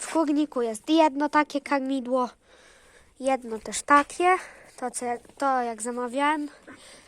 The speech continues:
z filmu. I jest też jedno takie też zasypowe, tylko że jeszcze mniejsze niż to, to najmniejsze zasypowe, jakie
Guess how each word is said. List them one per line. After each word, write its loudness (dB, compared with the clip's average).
z -6
filmu. 2
I -6
jest 0
też 0
jedno 4
takie 4
też 4
zasypowe, 2
tylko 0
że 4
jeszcze 4
mniejsze 0
niż -2
to, -8
to -2
najmniejsze 0
zasypowe, -8
jakie -10